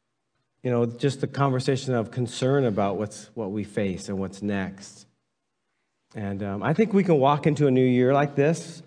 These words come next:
with all the things that we see on the news, which I haven't watched in, like, fourteen weeks. Not that I'm keeping track. Um, but we can see all the stuff that's happening around us, and we can kinda walk into this new year with a little fear,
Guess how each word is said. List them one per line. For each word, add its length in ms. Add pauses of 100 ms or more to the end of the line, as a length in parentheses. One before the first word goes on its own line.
(260)
with 160
all 200
the 120
things 240
that 140
we 100
see 380
on 100
the 80
news, 480
which 160
I 140
haven't 240
watched 340
in, 80
like, 160
fourteen 560
weeks. 540 (400)
Not 160
that 80
I'm 100
keeping 280
track. 260 (580)
Um, 560 (560)
but 560 (540)
we 140
can 160
see 260
all 240
the 80
stuff 220
that's 120
happening 380
around 460
us, 280
and 100
we 120
can 160
kinda 180
walk 400
into 400
this 220
new 80
year 240
with 180
a 20
little 180
fear, 460